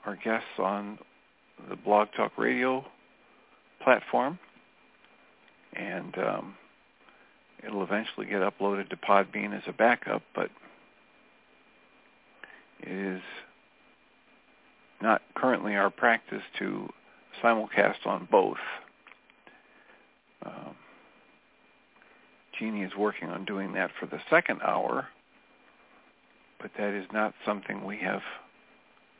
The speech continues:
mastered here for the first hour. So what's on your mind? How can we support you? We have, um,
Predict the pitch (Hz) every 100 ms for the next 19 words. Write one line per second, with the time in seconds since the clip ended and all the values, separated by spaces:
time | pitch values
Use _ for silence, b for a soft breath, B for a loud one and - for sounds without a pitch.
0 | _ - - - 98 98 - - 92 95
1 | 95 - - - - 95 - - - -
2 | - - - - - - - - - -
3 | - - - - - _ - - - -
4 | - B B B B B B B B -
5 | 135 127 135 160 165 147 135 131 147 202
6 | 254 - 131 - 127 131 - 110 151 160
7 | 165 165 170 - - - _ _ _ _
8 | _ _ _ _ _ _ _ _ _ _
9 | _ _ _ _ _ _ _ - - -
10 | 117 113 107 110 107 101